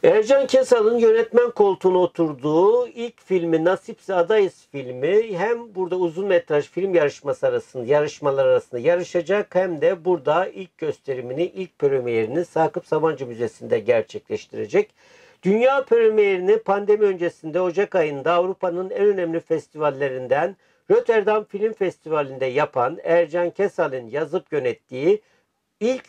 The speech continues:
uzun metraj filmi Nasipse Adayız'ın Türkiye premieri otuz dokuzuncu İstanbul Film Festivali'nde yapılıyor. covid on dokuz salgını nedeniyle ertelenen İstanbul Film Festivali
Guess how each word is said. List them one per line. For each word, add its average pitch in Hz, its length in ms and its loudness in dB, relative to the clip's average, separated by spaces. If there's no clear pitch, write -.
uzun 214 320 0
metraj 151 440 0
filmi 131 380 -6
Nasipse 185 460 -4
Adayız'ın 156 640 0
Türkiye 185 500 -2
premieri 131 760 0
otuz 208 300 0
dokuzuncu 208 420 -2
İstanbul 202 400 -2
Film 202 340 -2
Festivali'nde 120 680 -2
yapılıyor. 107 500 -4
covid 196 340 0
on 233 320 0
dokuz 180 300 -2
salgını 165 540 0
nedeniyle 160 440 0
ertelenen 123 640 0
İstanbul 165 480 -4
Film 185 320 -2
Festivali 123 760 0